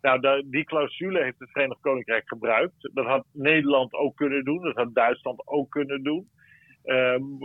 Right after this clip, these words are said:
bondskanselier Merkel in Duitsland heeft gezegd, eh, eh, en haar, eh,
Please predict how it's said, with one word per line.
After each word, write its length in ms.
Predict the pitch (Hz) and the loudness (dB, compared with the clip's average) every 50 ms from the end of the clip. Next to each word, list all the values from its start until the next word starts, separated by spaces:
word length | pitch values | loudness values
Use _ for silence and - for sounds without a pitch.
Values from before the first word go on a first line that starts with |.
| 131 - - 147 147 139 131 | -14 -12 -4 -4 -4 -2 2
bondskanselier 640 | 135 165 165 - - 170 160 - - 151 147 139 | 2 2 2 2 2 0 0 2 4 4 4 6
Merkel 400 | 135 147 165 185 190 - 165 151 | 6 6 4 4 4 2 -2 -4
in 60 | 143 | 2
Duitsland 320 | 131 151 156 160 - 151 131 | 4 4 4 4 2 -2 -2
heeft 160 | 127 - - | -2 -4 -4
gezegd, 320 | 123 - - 131 - - _ | -10 -4 -2 -2 -2 -4 _
eh, 200 | - 131 123 120 117 - _ _ _ _ _ _ _ _ _ _ _ | 0 2 2 2 0 -2 _ _ _ _ _ _ _ _ _ _ _
eh, 680 | - 131 127 120 120 120 117 117 113 113 113 113 - - | -6 -4 -2 0 0 0 2 2 2 2 2 0 0 0
en 140 | 135 127 | -2 0
haar, 340 | 123 120 123 123 120 120 113 | 2 2 2 4 2 2 0
eh, 720 | 117 - - - 131 120 117 113 113 110 110 107 107 107 | -2 -4 -4 -4 -4 -2 -2 -2 0 0 0 -2 -2 -6